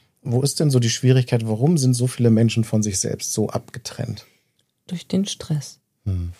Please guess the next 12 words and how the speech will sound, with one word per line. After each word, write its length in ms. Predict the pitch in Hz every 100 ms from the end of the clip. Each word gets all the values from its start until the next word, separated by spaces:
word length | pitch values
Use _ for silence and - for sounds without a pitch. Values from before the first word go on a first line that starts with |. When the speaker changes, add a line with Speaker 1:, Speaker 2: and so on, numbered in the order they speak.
| -
Speaker 2:
Ja, 200 | 175 180
durch 160 | 180 175
den 140 | 180
Stress, 320 | - 208 208
durch 180 | 180 170
die, 320 | - 175 175 - - _ _ _ -
äh, 180 | 165 165
das 180 | 180 170
schnelle 360 | - 196 208 214
Leben, 520 | 175 175 156 151 165 _
durch 360 | 190 175 175 -
diese, 600 | 175 170 160 165 160